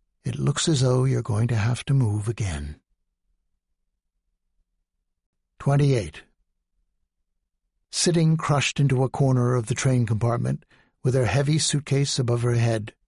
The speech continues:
and Karenin squeezed against her legs, she kept thinking about the cook at the hotel restaurant where she had worked when she lived with her mother.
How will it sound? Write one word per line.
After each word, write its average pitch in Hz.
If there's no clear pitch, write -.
and 135
Karenin 143
squeezed 135
against 127
her 131
legs, 107
she -
kept 185
thinking 160
about 120
the -
cook -
at 110
the 107
hotel 127
restaurant 117
where 117
she -
had 120
worked 120
when 107
she 120
lived 113
with 110
her 113
mother. 104